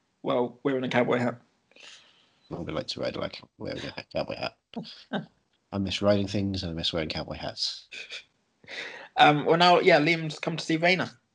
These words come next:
Speaker 1: Um, so now we're at the scene that you were talking about, about ten minutes ago. Remember? 'Cause, uh, he says, "Oh, you've got yourself out of Edge Hill." And he says, "That's, that's a massive turn on."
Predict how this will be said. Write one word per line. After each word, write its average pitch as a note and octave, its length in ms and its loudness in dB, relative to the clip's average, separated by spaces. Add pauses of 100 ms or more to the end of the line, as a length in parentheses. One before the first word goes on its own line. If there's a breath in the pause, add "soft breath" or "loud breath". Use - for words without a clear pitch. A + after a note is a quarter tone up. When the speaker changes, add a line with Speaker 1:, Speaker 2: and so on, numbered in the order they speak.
Speaker 1:
Um, C3+ 600 -2
so C#3+ 160 -2
now C#3+ 140 6
we're C3+ 120 6
at A#2+ 140 6
the C3 100 -2
scene C3 240 -6
that A#2+ 140 -4
you C3 100 -4
were B2+ 60 -4
talking B2 200 -4
about, A#2 200 2
about A#2 260 -2 (240)
ten A#2+ 160 -6
minutes A#2 200 -2
ago. B2+ 200 2 (2000 loud breath)
Remember? C#3+ 360 0 (1040 soft breath)
'Cause, C3 220 6
uh, B2+ 360 8 (540 soft breath)
he D3+ 160 6
says, D#3 240 10
"Oh, G#3 180 12
you've D#3+ 260 4
got F#3 160 4
yourself G3 300 2
out F#3 160 8
of D#3+ 80 0
Edge G3 160 6
Hill." F3+ 340 4 (480)
And C3+ 160 0
he C#3 60 0
says, C#3+ 220 0
"That's, D#3+ 280 4
that's D3+ 300 4
a C#3 40 -2
massive C3+ 420 -2
turn C3 240 2
on." A2 160 -8